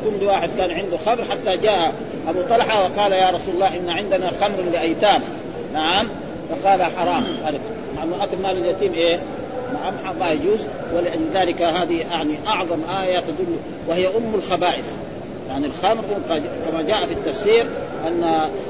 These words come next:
شخص من الأشخاص، يعني في كتب التفسير في ابن كثير ذكر أنه رجل من، رجل صالح جاءه شخص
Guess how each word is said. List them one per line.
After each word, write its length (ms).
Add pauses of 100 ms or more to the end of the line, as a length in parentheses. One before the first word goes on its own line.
(120)
شخص 220
من 260
الأشخاص، 480
يعني 240
في 400
كتب 100
التفسير 400
في 80
ابن 280
كثير 220
ذكر 180
أنه 680
رجل 200
من، 220 (560)
رجل 300
صالح 300 (460)
جاءه 340
شخص 340